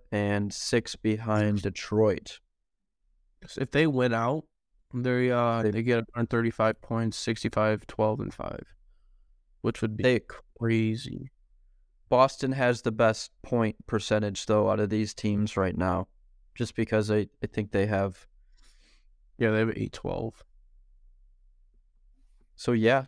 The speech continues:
Speaker 1: definitely historical season for the league. Connor McDavid scoring sixty. Said he was putting more emphasis on his scoring before the year, and he's proven it. He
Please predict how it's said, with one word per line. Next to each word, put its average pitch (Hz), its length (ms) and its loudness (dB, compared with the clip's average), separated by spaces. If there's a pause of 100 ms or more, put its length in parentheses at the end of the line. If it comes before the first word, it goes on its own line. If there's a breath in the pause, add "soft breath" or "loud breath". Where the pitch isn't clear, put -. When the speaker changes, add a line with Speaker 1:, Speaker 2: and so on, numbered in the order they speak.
(100)
Speaker 1:
definitely 131 540 0
historical 123 640 0
season 127 400 -2
for 117 160 -2
the 110 120 2
league. 143 420 0
Connor 120 260 0
McDavid 123 640 0 (320)
scoring 117 440 0
sixty. 127 640 -2 (640)
Said 113 260 0
he 120 60 2
was 117 120 0
putting 113 280 2
more 110 180 2
emphasis 110 460 -4
on 110 100 0
his 107 100 -4
scoring 113 360 0
before 110 320 2
the 107 100 0
year, 127 380 2
and 104 260 -2
he's 107 280 -2
proven 135 400 -2
it. - 140 -2 (720)
He 107 280 0